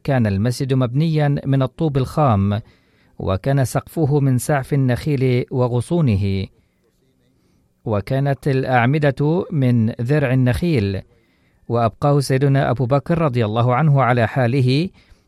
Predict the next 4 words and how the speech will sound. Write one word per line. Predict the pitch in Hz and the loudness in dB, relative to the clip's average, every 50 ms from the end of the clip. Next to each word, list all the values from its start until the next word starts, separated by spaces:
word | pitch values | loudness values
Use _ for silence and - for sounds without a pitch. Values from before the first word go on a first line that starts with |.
| _ _ - | _ _ -6
ولم | 127 110 107 110 113 123 131 | -2 0 0 2 2 2 2
يوسعه | 131 127 127 120 - - 160 147 127 131 123 135 135 127 - - | 2 0 0 -2 -4 -4 -4 -2 -2 0 0 0 0 0 0 -2
أو | 135 147 143 | -2 0 0
يغيره، | 139 135 131 139 139 139 151 160 151 117 110 101 98 95 - | 0 0 0 0 0 2 2 2 2 2 0 0 -2 -2 -4